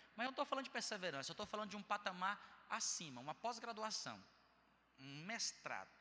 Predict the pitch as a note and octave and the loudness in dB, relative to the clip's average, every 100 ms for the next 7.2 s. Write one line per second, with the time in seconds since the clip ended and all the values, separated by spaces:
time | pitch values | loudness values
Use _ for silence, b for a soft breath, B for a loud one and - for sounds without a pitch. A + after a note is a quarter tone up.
0 | - - C3+ B2+ - A2+ C#3 G3+ G3+ F#3 | -14 -8 -4 -2 -2 -2 -4 -4 -6 -6
1 | E3+ E3+ - G2+ - B B B B B | -6 -6 -6 -8 -14 B B B B B
2 | _ - C#3 F#3 G3 F#3 F3 E3 D#3 C#3+ | _ -6 0 2 2 2 2 2 0 -2
3 | C3+ D3 C#3+ C#3+ C3+ C#3 D#3+ A3+ C4+ C4 | -4 -4 -2 -2 -4 -4 -4 -4 -6 -8
4 | - - - _ _ _ _ _ C3 D3 | -18 -20 -20 _ _ _ _ _ -8 -6
5 | D#3 E3 E3 D#3 - G#3 A3+ A3+ G3 D3+ | -8 -2 -2 -2 0 2 2 2 0 0
6 | - D#3+ E3 A2+ B2 - - F#3+ F#3+ F#3+ | 0 -2 -4 -6 -6 -6 -6 -6 -4 -2
7 | - A2 | -2 -4